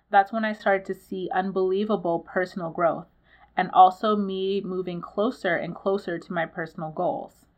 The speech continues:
As soon as I blocked out all of those outside voices telling me what I should be doing, my mindset was able to shift toward abundance and attracting the money and the opportunities I wanted my way by taking action on my own intuition.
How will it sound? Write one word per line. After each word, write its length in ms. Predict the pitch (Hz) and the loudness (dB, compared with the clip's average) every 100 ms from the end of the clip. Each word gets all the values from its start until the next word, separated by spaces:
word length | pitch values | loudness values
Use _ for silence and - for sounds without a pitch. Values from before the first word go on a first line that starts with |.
| _ - | _ 4
As 200 | 220 214 | 4 4
soon 200 | 226 220 | 2 2
as 120 | 254 | 6
I 100 | 262 | 6
blocked 420 | 220 196 190 185 | 8 10 10 8
out 280 | 180 175 - - | 6 6 6 6
all 340 | 180 180 196 | 8 10 8
of 120 | 208 | 4
those 180 | 190 185 | 2 0
outside 480 | - 165 - 180 165 | 6 4 6 2 2
voices 500 | 160 160 - 208 208 | -4 -6 -2 -2 -2
telling 300 | - 196 185 | 2 2 2
me 120 | 180 | -4
what 240 | 175 170 175 | 0 6 6
I 80 | |
should 220 | 175 - 165 | 6 0 -6
be 100 | 170 | -4
doing, 460 | 156 156 196 226 - - - | -4 -4 -4 -6 -10 -20 -6
my 180 | 190 190 | 4 6
mindset 480 | 226 185 196 208 233 | 8 6 4 8 6
was 140 | 220 214 | 6 -2
able 260 | 185 185 202 | -2 -4 -6
to 120 | - | -10
shift 440 | - - 285 - | -6 0 0 0
toward 260 | - 196 185 | -2 2 2
abundance 640 | 165 180 196 165 151 - | 2 2 2 -2 -8 -8
and 140 | 170 180 | -6 -6
attracting 640 | 175 - 180 185 196 196 | -6 0 0 0 -4 -2
the 60 | |
money 520 | 185 175 170 202 220 220 _ - | -2 -2 -2 -2 -4 -6 _ -4
and 120 | 190 180 | -2 0
the 100 | 175 | 2
opportunities 800 | 180 180 180 - 226 196 160 165 | 2 2 -6 -2 0 0 -4 -4
I 240 | - 170 180 | 2 4 4
wanted 380 | 170 165 170 | 2 0 -2
my 240 | 165 165 160 | -2 -2 0
way 440 | 170 208 - 185 _ _ _ | 2 2 2 -8 _ _ _
by 120 | 180 | 0
taking 440 | 175 - 202 214 208 | 0 0 -2 0 -2
action 500 | 170 190 214 - 165 | 4 4 4 -4 -8
on 240 | - 165 170 | -2 -2 0
my 180 | 165 | -4
own 320 | - 151 165 - | -4 -6 -6 -8
intuition. 760 | 165 - 165 156 - - 165 | -10 -10 -10 -10 -10 -12 -14